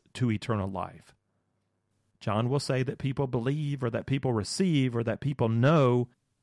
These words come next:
and then leave us to question, what do they believe? What do they receive?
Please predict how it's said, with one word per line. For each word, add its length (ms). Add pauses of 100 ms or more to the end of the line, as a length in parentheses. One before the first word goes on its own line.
(140)
and 160
then 200
leave 200
us 180
to 120
question, 460
what 300
do 200
they 160
believe? 400 (160)
What 260
do 180
they 160
receive? 500